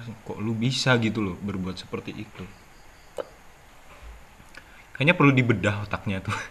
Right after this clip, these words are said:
<laughs> Apakah ada saraf-saraf yang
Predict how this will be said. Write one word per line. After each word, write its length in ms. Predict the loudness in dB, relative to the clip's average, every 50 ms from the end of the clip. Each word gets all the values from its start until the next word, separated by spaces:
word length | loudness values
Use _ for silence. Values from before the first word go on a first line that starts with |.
| -14 -18 -16 -12 -10 -8 -8 -8 -10 -12 -14 -14 -14
<laughs> 720 | -14 -14 -12 -14 -14 -14 -14 -14 -16 -16 -18 -20 -10 -6
Apakah 480 | -6 4 6 6 8 10 10 10 10
ada 220 | 8 4 4 2 2 2 0 0 -2 -4 -6 -8
saraf-saraf 760 | -2 4 4 6 8 6 6 6 6 4 6 6 4 4
yang 220 | 2 2 2 2